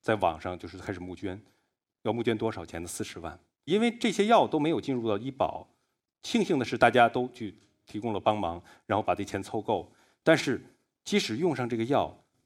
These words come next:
他自己也很清楚，这个治愈的可能性可能也只有百分之二十。所以我们毫不夸张地说，耐药的结核病，如果我们不控制，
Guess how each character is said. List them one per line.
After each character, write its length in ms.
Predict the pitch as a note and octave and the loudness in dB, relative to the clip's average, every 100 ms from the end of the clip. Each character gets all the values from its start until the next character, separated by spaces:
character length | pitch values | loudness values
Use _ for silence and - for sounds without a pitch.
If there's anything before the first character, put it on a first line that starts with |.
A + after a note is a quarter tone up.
| _ | _
他 140 | - | -2
自 140 | C#3 B2+ | 0 2
己 40 | |
也 80 | A2+ | 2
很 160 | A2 E2+ | 0 -6
清 240 | - G2+ | -10 -10
楚， 260 | G2+ - - _ _ _ _ | -10 -16 -20 _ _ _ _
这 120 | C#3 | 0
个 80 | A#2+ | 0
治 220 | B2 C3+ | -2 -2
愈 80 | B2 | -2
的 100 | G#2 | -2
可 140 | - | -6
能 100 | F2 | -10
性 160 | E2+ A2 | -10 -10
可 120 | G2 | -10
能 100 | F#2+ | -10
也 60 | G2 | -8
只 100 | G2 | -10
有 40 | |
百 100 | F2 | -12
分 80 | F2 | -12
之 60 | F2+ | -12
二 160 | F2+ | -12
十。 180 | F2+ - - _ _ _ _ _ _ _ _ _ _ _ _ _ | -12 -16 -18 _ _ _ _ _ _ _ _ _ _ _ _ _
所 260 | - E3 | 0 4
以 140 | A#3+ A#3 | 6 6
我 100 | B2+ | 4
们 120 | A2+ | 4
毫 120 | - | 2
不 80 | D3 | 2
夸 140 | - F3 | 4 4
张 160 | E3+ | 4
地 120 | D#3+ | 2
说， 180 | D3 D#3 | 2 2
耐 160 | F3 F#3+ | 6 6
药 160 | F#3+ | 6
的 100 | B2 | 4
结 160 | G#2+ B2 | 2 0
核 80 | A#2+ | 0
病， 140 | D3 | 0
如 60 | A2+ | 2
果 80 | C3 | 0
我 80 | |
们 80 | A2+ | 0
不 80 | F#2+ | -4
控 260 | - D3+ F#2 | -6 -6 -6
制， 180 | F2 | -8